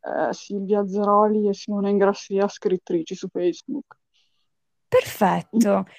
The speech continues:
Speaker 2: E sono sicura che
Speaker 1: Mm-mm.
Speaker 2: tutti andranno a, a, a conoscerti meglio tramite i siti, la, le, quello che scrivi e sui social, perché sei una persona davvero unica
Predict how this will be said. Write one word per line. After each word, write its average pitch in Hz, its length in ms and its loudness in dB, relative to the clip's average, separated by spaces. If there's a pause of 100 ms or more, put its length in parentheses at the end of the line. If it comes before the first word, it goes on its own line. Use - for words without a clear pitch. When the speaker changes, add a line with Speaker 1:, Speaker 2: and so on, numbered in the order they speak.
(240)
Speaker 2:
E 233 180 4
sono 269 180 2
sicura 403 340 4
che 240 100 4
Speaker 1:
Mm-mm. 226 80 4
Speaker 2:
tutti 311 260 0
andranno 226 520 4
a, 185 220 0
a, 196 480 -4
a 233 80 -12
conoscerti 247 560 0
meglio 180 380 2
tramite 185 720 0 (300)
i 190 420 -4
siti, 226 680 2
la, 190 220 -2
le, 185 680 -2
quello 196 200 0
che 190 120 -4
scrivi 220 920 2
e 185 120 -2
sui 196 200 0
social, 214 800 4 (300)
perché 226 240 2
sei 233 160 2
una 226 160 6
persona 240 400 0
davvero 220 560 2
unica 190 520 0